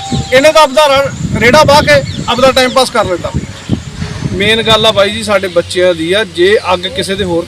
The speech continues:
ਘਰੇ ਲੱਗੀ ਆ, ਕੱਲ੍ਹ ਨੂੰ ਸਾਡੇ ਵੀ ਲੱਗੂਗੀ, ਫਰਕ ਬਹੁਤ ਪਊਗਾ। ਇਹ ਚੀਜ਼ ਨੂੰ ਤੁਸੀਂ ਜੋੜੋ।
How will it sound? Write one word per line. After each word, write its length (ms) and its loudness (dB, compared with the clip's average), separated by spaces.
ਘਰੇ 120 -2
ਲੱਗੀ 200 -2
ਆ, 80 -2
ਕੱਲ੍ਹ 160 -2
ਨੂੰ 100 -10
ਸਾਡੇ 280 -2
ਵੀ 100 -6
ਲੱਗੂਗੀ, 400 -8
ਫਰਕ 240 -6
ਬਹੁਤ 240 -2
ਪਊਗਾ। 420 -2
ਇਹ 80 0
ਚੀਜ਼ 260 -8
ਨੂੰ 100 -2
ਤੁਸੀਂ 260 -6
ਜੋੜੋ। 380 -6